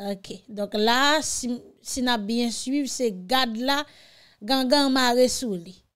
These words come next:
Donc, on mouchoir vert, m'pa konn sa ki maré là-dedans, mais moi, il y a plusieurs graines clous qui croisent là-dedans. M'pa konn sa kan dans mouchoir, mais moi, graines clous,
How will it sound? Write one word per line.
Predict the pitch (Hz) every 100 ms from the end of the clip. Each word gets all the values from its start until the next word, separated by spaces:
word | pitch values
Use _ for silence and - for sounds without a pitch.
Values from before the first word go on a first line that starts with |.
| _ _ _ _ _ _ _ _ -
Donc, | 208 220 220 _ _ _
on | 240
mouchoir | 233 247 247 - 254 226 208 190
vert, | 180 220 240 277 285
m'pa | 240 214
konn | 190 220
sa | 214 - 233
ki | 240
maré | 233 220 214
là-dedans, | 214 208 208 240
mais | 214
moi, | 208 226 254 - -
il | 196
y | 226
a |
plusieurs | 226 233 180 226 254
graines | 220 233 226
clous | 214 254 339 -
qui | - 214
croisent | - 233 208 190 196 175 262 262
là-dedans. | 208 160 170 - _ _ _ _ _ _ _ _ _ 202
M'pa | 202
konn | 247
sa | 240 247 233
kan | 233 220
dans | 220 226
mouchoir, | 220 185 - 202 180
mais | 185 226
moi, | 220 214
graines | 190 226 233
clous, | 220 202